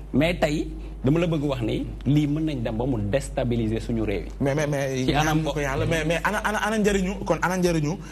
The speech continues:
Speaker 2: tëgg ay code pétrolier yoo xam te ne dañ koy méngaleeg, euh, bu ñu yëngat ci wàllu pétrole ak gaz, la mu laaj yëpp, ñun ñu wàccoog moom.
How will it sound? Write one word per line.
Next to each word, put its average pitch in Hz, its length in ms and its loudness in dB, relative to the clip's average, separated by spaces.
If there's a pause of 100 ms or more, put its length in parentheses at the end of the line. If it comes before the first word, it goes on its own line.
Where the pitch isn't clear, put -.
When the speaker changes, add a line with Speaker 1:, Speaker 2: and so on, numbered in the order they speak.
(180)
Speaker 2:
tëgg 147 240 4
ay 131 160 0
code 131 140 -2 (260)
pétrolier 127 580 2
yoo 104 60 -2
xam 104 200 -4
te 98 60 0
ne 107 100 0
dañ 113 180 0
koy 113 160 2
méngaleeg, 120 540 0 (580)
euh, 50 460 -2
bu 98 160 2
ñu 113 80 2
yëngat 110 260 0
ci - 80 -4
wàllu 101 160 0
pétrole 104 380 -2
ak 85 180 -4
gaz, 107 320 0
la 110 120 2
mu 110 180 0
laaj 95 240 -4
yëpp, 123 120 2 (520)
ñun 104 240 2
ñu 107 100 0
wàccoog 113 420 -4
moom. 98 260 -2